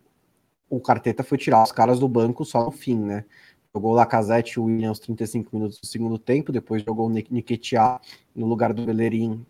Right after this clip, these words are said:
já nos acréscimos, é, não fez essas tentativas de de-, deixar o time mais ofensivo, mas ele já tá com uma formação bem ofensiva.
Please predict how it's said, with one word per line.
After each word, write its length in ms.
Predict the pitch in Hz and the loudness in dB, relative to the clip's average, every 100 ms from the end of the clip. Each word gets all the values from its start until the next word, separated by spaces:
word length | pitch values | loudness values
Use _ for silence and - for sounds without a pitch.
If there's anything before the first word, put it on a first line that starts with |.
| - | -4
já 160 | 110 | -2
nos 220 | 110 107 107 | 0 -2 -6
acréscimos, 720 | - 120 123 - 151 156 - _ _ _ _ - | -2 2 2 0 -6 -6 -10 _ _ _ _ -4
é, 540 | 107 104 101 98 90 - _ _ _ _ _ _ _ | -2 0 0 0 -2 -8 _ _ _ _ _ _ _
não 520 | 123 117 113 117 113 117 - - _ _ _ _ _ _ _ _ _ | -2 0 0 -4 -6 -10 -16 -20 _ _ _ _ _ _ _ _ _
fez 240 | 131 131 | 4 6
essas 240 | 131 131 117 | 4 0 -4
tentativas 640 | 123 117 113 - 120 117 | -2 -2 -4 -2 0 0
de 80 | 113 | 0
de-, 140 | 120 | -4
deixar 320 | 117 117 - 117 | -4 -6 -2 -2
o 60 | |
time 280 | 110 123 117 | -2 -2 0
mais 200 | 113 110 | 0 -2
ofensivo, 600 | 107 120 113 - 117 139 | -4 -6 -6 -4 -2 0
mas 540 | 143 135 139 123 - - - _ _ | 0 2 2 0 -2 -16 -20 _ _
ele 80 | 123 | 2
já 80 | 131 | 4
tá 300 | 131 147 151 | 8 8 8
com 80 | 127 | 4
uma 240 | 120 - _ _ | 2 0 _ _
formação 520 | 123 117 113 - 117 | -2 0 -2 -2 -2
bem 100 | 110 | -2
ofensiva. 680 | 110 120 110 - 120 127 | -2 -4 -6 -2 -2 -2